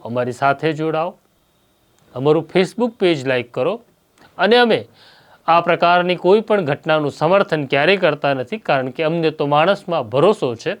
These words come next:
અને માણસ અમારે બચાવવો છે. આ પ્રયાસમાં તમે પણ સહયોગી બનો. તમારી આસપાસ આવા કોઈ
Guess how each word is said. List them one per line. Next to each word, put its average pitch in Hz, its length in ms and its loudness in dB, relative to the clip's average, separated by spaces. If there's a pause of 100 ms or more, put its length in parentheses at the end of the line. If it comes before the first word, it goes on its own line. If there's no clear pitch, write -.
(220)
અને 131 140 -6
માણસ 143 400 -2 (720)
અમારે 127 340 0
બચાવવો 143 520 2 (140)
છે. 196 100 -6 (480)
આ 139 100 0
પ્રયાસમાં 170 720 0
તમે 147 220 2
પણ 208 160 -2
સહયોગી 135 560 -2
બનો. 123 180 -8 (420)
તમારી 139 300 0
આસપાસ 160 520 0 (1200)
આવા 135 220 0
કોઈ 131 220 -4